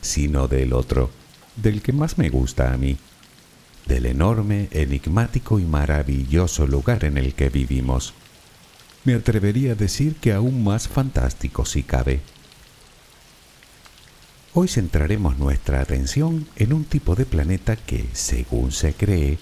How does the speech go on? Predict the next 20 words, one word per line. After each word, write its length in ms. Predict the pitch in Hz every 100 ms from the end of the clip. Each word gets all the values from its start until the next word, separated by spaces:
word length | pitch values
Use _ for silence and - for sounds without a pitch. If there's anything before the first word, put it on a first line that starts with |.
| - - - -
podría 480 | - 78 113 139 120
ser 240 | 95 127 117
el 180 | 90
más 300 | 80 110 127
abundante 800 | 120 101 80 73 71 73 67 -
del 240 | 60 62 62
cosmos. 560 | 67 62 65 62 - - - - - - - - - - - - - - - - - - - -
En 160 | 143 156
nuestro 320 | 156 - 151
sistema 420 | 139 156 - 185
solar 340 | 95 104 123 -
podemos 460 | 104 82 87 87
encontrar 680 | 87 82 80 80 82 90 90
dos 340 | 78 87 87 73
de 160 | 64
esos 300 | 60 - 62
planetas, 680 | - 69 67 65 - - - - - - - - -
Urano 540 | 69 82 113 151 160 - -
y 160 | 80 76
Neptuno. 720 | 71 62 - - 65 64 67